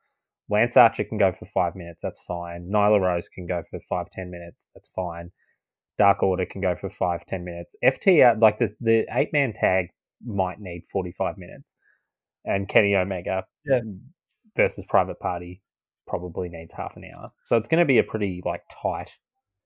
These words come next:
Speaker 1: something's gonna have to schmoz, is what I'm saying.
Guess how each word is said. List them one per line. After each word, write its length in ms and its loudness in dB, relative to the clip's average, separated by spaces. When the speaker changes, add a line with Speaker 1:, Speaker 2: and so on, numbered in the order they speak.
Speaker 1:
something's 440 2
gonna 180 -2
have 180 2
to 60 -4
schmoz, 520 -12
is 200 -12
what 120 -2
I'm 100 -12
saying. 300 -18